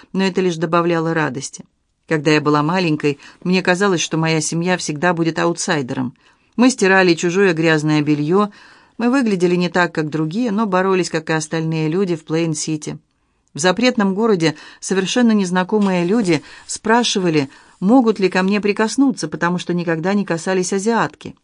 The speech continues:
В Плейн-Сити меня знали все, но никто не хотел до меня дотрагиваться. На примере Эллен я поняла, что в Чайна-тауне интересы семьи ставятся выше интересов отдельного человека.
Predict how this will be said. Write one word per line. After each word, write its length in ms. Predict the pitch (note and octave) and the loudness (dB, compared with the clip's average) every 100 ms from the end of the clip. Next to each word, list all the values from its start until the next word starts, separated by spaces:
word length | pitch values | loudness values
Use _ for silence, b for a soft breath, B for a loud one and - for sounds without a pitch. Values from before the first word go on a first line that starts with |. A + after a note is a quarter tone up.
| _ _ _ | _ _ _
В 100 | _ - | _ -2
Плейн-Сити 600 | F#3+ F#3 F3+ C4 D4 E3+ | 2 2 0 -2 -2 -2
меня 240 | D#3 D#3 | -2 -2
знали 300 | D3 G3 F3+ | 0 0 0
все, 280 | E3 - A#3 | -2 -2 -2
но 80 | E3+ | 0
никто 320 | D#3 - A#3+ | -2 0 2
не 100 | B3 | 2
хотел 340 | G#3+ E3 D#3 | 0 -2 -2
до 100 | C#3 | 0
меня 200 | D3+ D3 | 0 0
дотрагиваться. 760 | C#3+ D3+ D3+ C#3+ C3 B2+ - - _ _ _ _ _ | 0 -2 -2 -2 -4 -10 -12 -20 _ _ _ _ _
На 120 | E3+ D#3+ | -4 0
примере 420 | F3 E3 D#3+ D#3+ | 2 2 2 0
Эллен 260 | F#3+ F#3 D#3+ | 0 0 0
я 140 | D#3 | 0
поняла, 400 | D#3 D#3+ E3 F3 | 0 -2 -2 -2
что 180 | E3 D#3+ | -2 -8
в 60 | - | -4
Чайна-тауне 840 | F#3 F3 D#3+ D#3+ G#3+ G3 C#3+ B2+ B B B | -4 -2 -4 -2 0 0 -2 -4 B B B
интересы 480 | F3+ F#3 A#3 C4 A3+ | -2 2 2 2 0
семьи 320 | G3 G3+ G#3 | -2 0 0
ставятся 520 | G#3+ - G3+ F#3 F#3 F#3+ | -2 0 0 0 -2 -2
выше 280 | G3+ - | -2 0
интересов 500 | D#3 D3 D#3 E3 D3+ | 0 0 -2 -2 -4
отдельного 480 | D3 C#3 C#3+ C#3+ C#3 | -4 -2 -2 -2 -2
человека. 600 | C3+ C#3+ C3+ B2+ C3 - | -4 -6 -6 -8 -12 -16